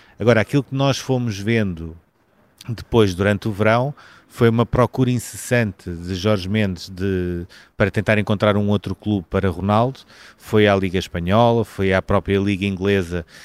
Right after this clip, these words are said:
de acordo com o The Times, com a autorização do próprio clube. Foi à Liga Francesa, foi à Liga Alemã, foi tentando várias ligas do top five. Acabou por ficar, eh, eh,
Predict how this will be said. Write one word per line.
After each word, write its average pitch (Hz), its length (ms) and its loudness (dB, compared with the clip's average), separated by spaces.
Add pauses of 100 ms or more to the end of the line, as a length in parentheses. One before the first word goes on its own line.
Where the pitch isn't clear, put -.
(220)
de 95 140 -2
acordo 107 300 -2
com - 60 -6
o 95 40 -2
The 101 100 2
Times, 101 400 0
com 120 300 0
a - 20 4
autorização 98 720 -2
do 90 100 -8
próprio 92 380 -6
clube. 135 380 -2 (420)
Foi 107 300 2
à 104 80 4
Liga 98 260 -2
Francesa, 110 580 -4
foi 95 220 -4
à 90 80 0
Liga 92 300 -2
Alemã, 98 400 0
foi - 160 -6
tentando 95 340 -6
várias 98 380 -2
ligas 95 340 -4
do 101 220 -4
top - 340 -4
five. 123 300 0 (480)
Acabou 104 340 -2
por 92 160 -10
ficar, 98 520 -2
eh, 95 40 0
eh, 87 800 -4